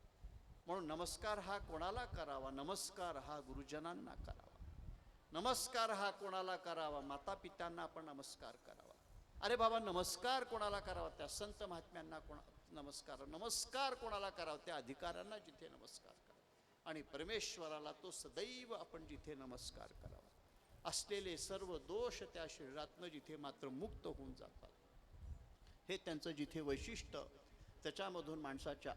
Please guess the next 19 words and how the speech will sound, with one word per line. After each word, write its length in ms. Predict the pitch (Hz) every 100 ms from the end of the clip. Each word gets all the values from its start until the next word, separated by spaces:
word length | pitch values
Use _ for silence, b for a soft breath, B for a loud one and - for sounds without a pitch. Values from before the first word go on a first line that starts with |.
| -
अंगी 680 | 220 262 214 156 147 - - -
त्या 120 | 143
नमस्काराच्या 760 | 131 196 - - 170 151 -
माध्यमातनं 580 | 151 135 147 147 135 -
त्या 200 | 185 185
व्यक्तीच्या 540 | 160 123 - 208 180 170
अंगी 200 | 143 160
काय 340 | - 180 196
येते, 260 | 160 - 160 -
तर 60 |
ती 200 | 190 -
नम्रता 640 | 208 160 123 123 151 - -
येते. 280 | - - - - - - - - - -
म्हणून 200 | 202 240
तुकोबाराय 540 | 214 202 190 170 165
सांगतात, 380 | 165 165 143 147 147
"नम्र 340 | 233 240 226 208
झाला 400 | 175 165 156 160
भूता, 600 | 139 139 139 131 -